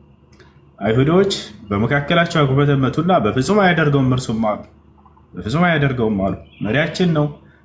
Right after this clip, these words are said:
አዋቂያችን ነው፣ ሊቃችን ነው፣ አያደርገውም" አሉ።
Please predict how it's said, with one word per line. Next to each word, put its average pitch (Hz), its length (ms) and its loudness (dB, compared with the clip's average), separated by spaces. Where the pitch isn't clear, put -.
አዋቂያችን 151 640 0
ነው፣ 139 140 4
ሊቃችን 165 640 0
ነው፣ 110 140 -2
አያደርገውም" 139 600 0
አሉ። 80 140 -4